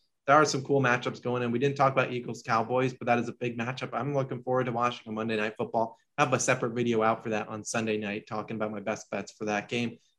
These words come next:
But yeah, we'll segue into Panthers Texans, Thursday Night Football game. Logan, your team coming off a big win against the New Orleans Saints on Sunday. Quick bounce back, the versus the, obviously the Houston Texans, like we talked about earlier, Tyrod Taylor is out for at least three weeks. He's on I R.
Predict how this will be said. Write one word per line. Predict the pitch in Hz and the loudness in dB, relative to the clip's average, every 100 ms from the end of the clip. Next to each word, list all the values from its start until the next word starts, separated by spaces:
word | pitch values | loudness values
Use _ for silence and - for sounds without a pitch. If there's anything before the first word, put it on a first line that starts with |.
| - | 6
But | |
yeah, | 254 | 8
we'll | 214 202 | 8 6
segue | 226 208 214 | 6 8 8
into | 208 185 | 6 4
Panthers | 180 185 180 | 2 2 -2
Texans, | - 165 - 175 170 - | 2 0 2 -2 -4 0
Thursday | 156 156 160 | 2 4 4
Night | 156 | 2
Football | 160 - 160 | 2 0 0
game. | 139 151 165 165 - _ | 2 4 2 0 -8 _
Logan, | 127 143 147 | 4 6 6
your | 131 | 4
team | 131 143 139 | 0 0 2
coming | 151 147 | 0 2
off | 143 139 | 2 0
a | |
big | 117 135 139 | 0 2 4
win | 139 135 | 2 2
against | 135 131 | -2 -2
the | 123 | -4
New | |
Orleans | 127 131 120 - | 0 0 0 0
Saints | 170 180 | 0 2
on | 151 117 | 0 2
Sunday. | 175 214 220 220 - _ _ _ | 0 2 0 -2 -8 _ _ _
Quick | 208 202 | 4 6
bounce | 185 156 139 | 6 4 4
back, | - 139 135 | 2 2 2
the | 113 | -2
versus | 135 131 139 | -2 0 0
the, | 123 117 - _ _ | 0 -2 -10 _ _
obviously | 120 131 135 147 | 4 4 6 2
the | 131 | 2
Houston | 139 - | 2 2
Texans, | 139 135 135 127 | 2 2 2 -2
like | 117 127 | -2 -2
we | |
talked | 123 127 123 | 0 0 0
about | 113 | -2
earlier, | 120 120 117 | 0 -2 -2
Tyrod | 117 117 120 | 2 4 4
Taylor | 123 123 107 | 4 2 2
is | 107 110 - | 0 -4 2
out | 135 131 - | 4 2 0
for | 117 | -2
at | 120 | 2
least | 196 - - | 2 2 0
three | 135 | 2
weeks. | 127 139 135 | 4 2 2
He's | 123 | 4
on | 123 120 | 4 4
I | 113 | 4
R. | 131 160 160 | 6 6 4